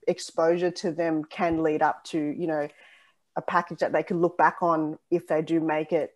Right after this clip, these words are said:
you know, to a higher level. And you go, "Look, look at me back in the day. Like, I was there playing for N P R W or, or whatnot." So for me, it's just more just seeing people, um, interact with each other and, uh, online. So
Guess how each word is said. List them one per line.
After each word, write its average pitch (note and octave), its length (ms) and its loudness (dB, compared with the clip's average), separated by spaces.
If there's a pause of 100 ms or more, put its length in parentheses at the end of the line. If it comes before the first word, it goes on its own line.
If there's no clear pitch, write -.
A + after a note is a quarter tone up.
you F3 100 -2
know, D3+ 140 -2
to D#3 160 -6
a D3 60 -4
higher D#3 340 0
level. E3+ 380 2
And D3+ 280 -2
you D3 140 -12
go, D#3+ 160 2
"Look, C#4 380 2
look C4 140 6
at C4 120 4
me A3 180 6
back A#3 220 4
in F#3+ 60 0
the E3+ 80 6
day. D3+ 240 2
Like, D#3 200 2
I F#3 80 6
was F3+ 460 2
there F#3+ 240 4
playing F3 460 0 (560)
for D3+ 100 -2
N F3 80 0
P F3 140 2
R D#3+ 100 4
W C4 400 8
or, G3+ 120 8
or D#3+ 420 4
whatnot." E3+ 480 4
So F#3 180 6
for F3+ 200 -2
me, F#3 320 4
it's D#3+ 140 -2
just - 240 -6
more E3+ 460 6
just - 240 -6
seeing D#3 440 2 (540)
people, D#3 560 0 (300)
um, D#3 320 0
interact E3+ 800 0 (140)
with F#3 200 4
each F#3 140 2
other G3 420 4
and, E3 300 2
uh, E3 160 0
online. F#3 580 2
So D3 340 -4